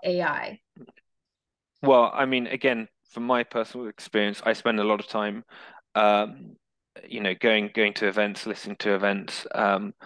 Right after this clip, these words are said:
Speaker 2: I think it's really useful just to see what, um, what other people who are, uh, you know, uh, it, you know, uh, n-, know they're part of the industry really well are doing, and seeing how I can apply that, um,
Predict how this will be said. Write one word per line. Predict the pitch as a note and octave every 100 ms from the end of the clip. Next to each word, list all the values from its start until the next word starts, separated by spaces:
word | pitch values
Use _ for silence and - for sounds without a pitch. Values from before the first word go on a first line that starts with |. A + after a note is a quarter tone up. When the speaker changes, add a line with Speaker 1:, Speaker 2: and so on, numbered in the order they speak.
| - -
Speaker 2:
I | -
think | A#2 A2+
it's | G#2+ A#2+
really | A2
useful | G#2+ A2 - B2
just | A2+ -
to | A2+
see | - A2
what, | G#2 G#2 G2+
um, | G2+ G2+ A#2 - - - - _
what | B2+ B2+
other | A#2+ A#2+
people | - A#2+ A#2+ A2+
who | A#2
are, | A2 A2 A2
uh, | B2 -
you | - A2+
know, | G#2+ G2+ - -
uh, | E2 -
it, | - B2+ -
you | - -
know, | -
uh, | - A2+ - - - - - _ _ _ _ _ _ D#3
n-, | C#3 C#3+
know | C#3 C#3+
they're | C3 B2
part | - A#2+
of | A2+
the | A#2
industry | A2+ - - A#2
really | A#2 A2+
well | A#2
are |
doing, | A2 A#2+ B2 B2
and | G#2
seeing | - G#2
how | G2+ G#2+
I |
can | G#2 G#2+
apply | - G2+ G2
that, | G2+ F2+ -
um, | A2+ G2+ B2 -